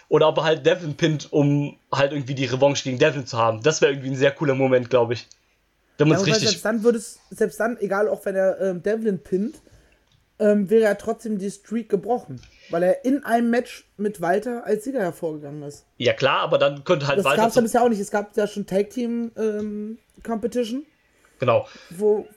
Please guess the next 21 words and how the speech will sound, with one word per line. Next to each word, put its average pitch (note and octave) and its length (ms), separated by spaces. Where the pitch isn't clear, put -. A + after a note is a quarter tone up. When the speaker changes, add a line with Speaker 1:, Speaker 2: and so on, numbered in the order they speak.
Speaker 2:
wo G3+ 180
Walter G3 320
und G#3 200
David G3 240
Stein F#3+ 420
im F3+ 220
entsprechenden F#3 500
Teams A#3+ 320
waren. D3+ 320
Speaker 1:
Genau, A#2+ 320
aber B2 180
in B2 80
Tag D3+ 140
Team C3+ 80
Matches C3 160
hat's - 300
da A#2 100
auch A2+ 160
schon A#2+ 140
mal G#2+ 100
gewonnen. A2 460